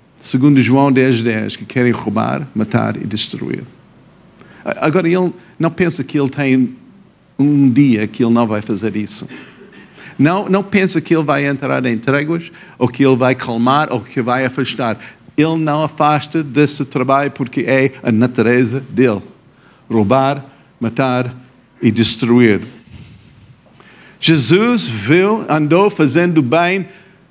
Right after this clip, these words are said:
desfazendo todas as obras do inimigo, curando todos os oprimidos do diabo. Jesus veio para fazer o contrário, mas nós temos que vigiar porque esse inimigo, se nós não vigiarmos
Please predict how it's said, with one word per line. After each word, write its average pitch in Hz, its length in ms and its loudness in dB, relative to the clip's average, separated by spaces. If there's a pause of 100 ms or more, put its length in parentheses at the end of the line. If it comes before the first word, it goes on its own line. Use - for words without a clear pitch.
(600)
desfazendo 175 680 2
todas 165 420 2
as 147 120 4
obras 165 340 2
do 151 120 4
inimigo, 170 600 4 (1160)
curando 180 500 2
todos 170 440 0
os 143 100 2
oprimidos 151 640 0
do 143 80 -6
diabo. 175 580 -2 (1300)
Jesus 156 460 2
veio 185 300 2
para 185 240 -2
fazer 170 380 2
o 190 60 -2
contrário, 180 680 0
mas 156 280 0
nós 190 280 2
temos 196 320 -2
que 170 140 2
vigiar 156 640 0
porque 165 300 -2
esse 170 320 2
inimigo, 156 640 2
se 165 180 0
nós 190 300 2
não 214 220 0
vigiarmos 165 920 0